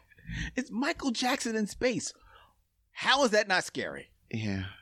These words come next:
Speaker 2: Uh-huh.
Speaker 1: I'm scared.
Speaker 2: Yeah. Uh-huh.
Speaker 1: <laughs> That's, that's
Speaker 2: Uh-huh.
Speaker 1: what happens.
Speaker 2: Like I said, it's a shame we don't have a whole month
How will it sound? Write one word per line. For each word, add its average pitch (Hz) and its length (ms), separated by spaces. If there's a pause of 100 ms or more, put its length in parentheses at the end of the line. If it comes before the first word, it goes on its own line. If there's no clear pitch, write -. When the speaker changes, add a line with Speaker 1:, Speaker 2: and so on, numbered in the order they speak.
(120)
Speaker 2:
Uh-huh. 120 280 (920)
Speaker 1:
I'm 208 160
scared. - 400 (180)
Speaker 2:
Yeah. 107 260 (360)
Uh-huh. 120 240 (280)
Speaker 1:
<laughs> - 360
That's, - 540 (760)
that's 302 140
Speaker 2:
Uh-huh. 123 160
Speaker 1:
what 135 200
happens. 277 360 (480)
Speaker 2:
Like 127 120
I 127 60
said, 127 200
it's 107 140
a 107 60
shame 123 320
we 113 140
don't 104 160
have 92 140
a 85 60
whole 104 260
month 90 580